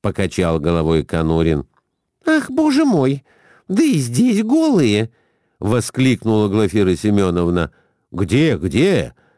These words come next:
спрашивали мужчины. "Да вот на выступе стоят".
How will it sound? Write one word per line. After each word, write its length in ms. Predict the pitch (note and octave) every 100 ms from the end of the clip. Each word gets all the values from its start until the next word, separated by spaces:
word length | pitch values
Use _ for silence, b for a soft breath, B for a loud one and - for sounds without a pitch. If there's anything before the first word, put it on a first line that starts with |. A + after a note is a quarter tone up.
| _ -
спрашивали 640 | - A2+ G2 D2+ D#2+ D2+
мужчины. 680 | C#2 D2 - - D2 C2 B1 _ _ -
"Да 220 | B3 E4
вот 240 | D#4+ -
на 120 | C4
выступе 500 | A#3+ A#3+ - F#3 D#3+
стоят". 640 | D3+ - E3 D3 C3+ -